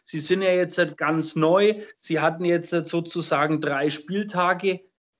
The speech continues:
Deswegen gebe ich auch gar nicht so viel drauf, ob das jetzt halt in denen ihrer Liste die Position sechs oder zehn oder elf ist, die jetzt da antritt,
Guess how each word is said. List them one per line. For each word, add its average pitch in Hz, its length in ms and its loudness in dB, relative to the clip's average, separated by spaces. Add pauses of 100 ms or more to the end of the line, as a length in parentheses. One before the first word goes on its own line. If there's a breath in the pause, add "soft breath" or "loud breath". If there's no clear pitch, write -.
Deswegen 165 720 -2
gebe 202 200 -2
ich 208 200 -4
auch 165 240 0
gar 165 220 0
nicht 202 160 -2
so 185 160 -4
viel 185 340 -10
drauf, 175 500 2
ob 165 200 -2
das 175 180 -2
jetzt 175 260 -2
halt 175 160 0
in 160 220 -4
denen 170 160 2
ihrer 160 360 2
Liste 196 400 -4
die 175 120 -4
Position 165 580 -2
sechs 185 400 0
oder 165 220 -2
zehn 190 440 2
oder 151 640 4
elf 202 380 2
ist, 202 320 -6
die 185 80 -4
jetzt 185 280 2
da 170 120 4
antritt, 202 640 -2